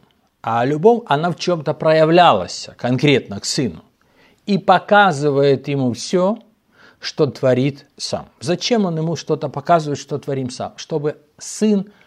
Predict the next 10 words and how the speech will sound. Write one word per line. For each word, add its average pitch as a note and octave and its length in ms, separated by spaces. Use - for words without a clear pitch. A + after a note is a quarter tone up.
мог C3+ 220
зайти D3 540
в D#3 60
эту B2 240
любовь G2 380
и D#3+ 140
пребывать C3+ 840
в G#2+ 140
любви B2 720
Отца - 640